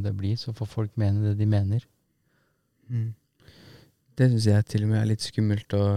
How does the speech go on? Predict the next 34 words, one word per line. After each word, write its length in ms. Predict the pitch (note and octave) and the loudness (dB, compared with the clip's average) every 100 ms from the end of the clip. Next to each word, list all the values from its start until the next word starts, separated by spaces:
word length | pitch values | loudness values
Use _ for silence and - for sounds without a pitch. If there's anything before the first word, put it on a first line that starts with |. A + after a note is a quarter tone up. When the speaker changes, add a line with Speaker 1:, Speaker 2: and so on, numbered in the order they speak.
| G#2 G2+ - _ _ _ _ _ _ _ _ | 0 -4 -12 _ _ _ _ _ _ _ _
Speaker 2:
høre, 300 | A#2 G#2 G#2+ | -2 2 4
da, 80 | C3+ | 4
på 120 | A#2+ A2+ | 0 -4
en 60 | |
måte. 240 | G#2+ - G#2 - _ _ _ _ _ | -6 -6 -6 -8 _ _ _ _ _
Speaker 1:
Mm. 500 | A#2+ G#2+ G2+ G#2 G#2 G#2+ - | -18 -16 -16 -16 -18 -20 -10
Speaker 2:
Men 180 | A#2+ | -2
det 120 | A2+ A2+ | 2 4
er, 180 | A2+ A2+ | 4 2
det 120 | A2+ | 2
er 160 | A2+ A#2 | 0 0
sånn 300 | - A#2+ B2 C3 | -2 -2 -2 -2
det, 100 | C3 C3+ C3 C3 | -2 -4 -6 -4
det 120 | B2 | -4
er 80 | A#2+ | -4
sånn 200 | B2 B2+ | -4 -6
det 60 | D3 | -6
skal 240 | - A#2+ | -6 -4
være, 240 | A#2+ B2 D3+ | -2 0 -2
da. 120 | D#3+ _ _ _ _ _ | -4 _ _ _ _ _
At, 240 | C#3 C#3+ - | -8 -6 -4
eh, 180 | B2+ A#2+ - _ _ _ _ _ _ _ _ _ _ _ _ _ _ _ B2+ | -4 -4 -10 _ _ _ _ _ _ _ _ _ _ _ _ _ _ _ -4
jeg 260 | A#2 A#2+ | 2 2
skulle 240 | - B2 B2 | 2 0 0
ønske 200 | A#2 A#2+ | 2 4
jeg 140 | A#2+ | 4
ikke 80 | - | 2
kla-, 160 | B2+ A2 | -2 0
at 200 | A#2 - | -4 -4
jeg 180 | A#2 A#2 | -8 -6
klarte 420 | - A#2+ F#2+ - | -6 -6 -6 -6
å 60 | A2 | -4
bare 180 | G#2 | -4
blokke 440 | G#2+ A2 - - | -2 -4 -4 -6